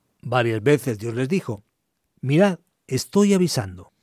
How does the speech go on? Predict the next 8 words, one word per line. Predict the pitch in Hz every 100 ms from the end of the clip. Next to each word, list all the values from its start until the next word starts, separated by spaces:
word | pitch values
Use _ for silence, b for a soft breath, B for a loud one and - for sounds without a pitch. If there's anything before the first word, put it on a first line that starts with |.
| _ _ -
no | 139 165 196
debéis | 175 156 147
actuar | 139 - 151 139
así, | - 104 - _ _ _ _ _
apartaos | 131 123 131 - 202 196 143
de | 120
esa | 120 - 104
idolatría". | 101 120 127 160 98 85